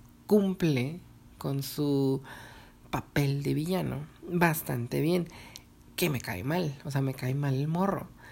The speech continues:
Eh, pero, pues, ahí está, ¿no? Digo, se ocupaba alguien que les hiciera un poco la vida pesada a estos chicos. Entonces, pues, ahí está Héctor Di, una mamada así.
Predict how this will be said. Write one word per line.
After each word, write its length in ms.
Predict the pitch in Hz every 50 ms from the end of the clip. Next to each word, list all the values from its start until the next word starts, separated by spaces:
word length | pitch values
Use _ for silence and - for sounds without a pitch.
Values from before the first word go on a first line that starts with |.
| - - - - - - - - - - - - - - - - - -
Eh, 380 | - 165 160 156 156 156 151 147
pero, 300 | - 151 143 143 135 135 - - - - - - - -
pues, 180 | - 165 156 -
ahí 120 | 135 131
está, 240 | 131 - - - - - - - -
¿no? 180 | 156 151 165 220
Digo, 200 | 240 180 135 143
se 120 | - 143
ocupaba 680 | 139 135 - 151 - 147 151 156 170 180 185 190 180
alguien 260 | 165 160 160 165 170 185
que 120 | - 196
les 240 | 180 156 147 151 - - - - - - - -
hiciera 440 | - 185 156 156 - 160 151 147 151
un 100 | 160 170
poco 300 | - 156 151 - - 165
la 120 | 165 151
vida 300 | 143 135 135 135 143 143
pesada 760 | 143 - 139 135 - - 139 127 127 131 135 135 131 131 127 -
a 220 | - - 135 131 131
estos 280 | 127 - - 156 156
chicos. 400 | - - 220 - - 160 165 -
Entonces, 440 | 196 185 175 139 131 131 151 156 -
pues, 240 | - 165 151 - -
ahí 180 | 143 135 131
está 320 | 131 135 - - 151 151 - -
Héctor 880 | - 160 143 139 - - - - - - 135 120 120 123 131 135 139 139
Di, 160 | 135 139 131
una 180 | 123 123 123
mamada 280 | 123 120 110 104 95 -
así. 300 | - - - - - -